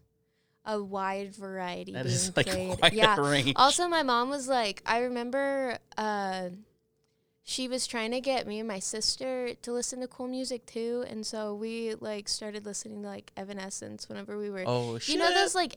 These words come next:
Speaker 1: eight-year-olds who are, like, belting an Evanescence song? That was me and my sister for sure.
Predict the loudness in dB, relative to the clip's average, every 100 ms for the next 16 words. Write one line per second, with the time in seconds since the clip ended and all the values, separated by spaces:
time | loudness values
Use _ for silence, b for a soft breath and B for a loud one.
0 | -2 -2 0 2 2 2 -2 0 0 0
1 | -2 -4 -10 -8 -2 -2 -2 -4 -2 -2
2 | -2 -4 -4 -4 -4 -4 -6 -8 -6 -4
3 | -4 -4 -6 -8 -8 -8 -10 -10 -8 -8
4 | -6 -8 -8 -14 -16 -14 -12 -12 -12